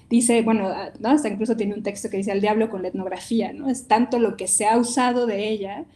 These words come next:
que se dejó de observar toda esta concepción que tenemos de la antropología, de la antropología, del trabajo de campo y de la etnografía. Entonces, yo lo que he podido observar es que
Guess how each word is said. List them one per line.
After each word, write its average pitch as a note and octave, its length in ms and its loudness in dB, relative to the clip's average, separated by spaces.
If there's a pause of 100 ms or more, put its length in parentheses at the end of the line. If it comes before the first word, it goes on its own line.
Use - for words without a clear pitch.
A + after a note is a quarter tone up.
(320)
que A3+ 100 -6
se A3 160 -2
dejó A3+ 320 -2
de A#3+ 100 2
observar G#3+ 720 -4 (300)
toda A#3 300 -2
esta A3+ 420 -2 (340)
concepción A3+ 600 -2
que A3+ 80 -4
tenemos G3 380 -6
de G3 60 -8
la G3 80 -6
antropología, G3+ 680 -12 (560)
de A3 120 -2
la G3+ 120 -4
antropología, G3 680 -2 (240)
del G3+ 140 -12
trabajo G3 320 -4
de G3 40 -20
campo G3 360 -10
y G3 80 -6
de F#3 80 -4
la F3 80 -6
etnografía. - 520 -16
Entonces, - 420 -12
yo A#3+ 120 8
lo B3+ 160 8
que B3 60 2
he - 20 4
podido A3+ 240 8
observar G3+ 400 0
es A3+ 140 -2
que - 160 -8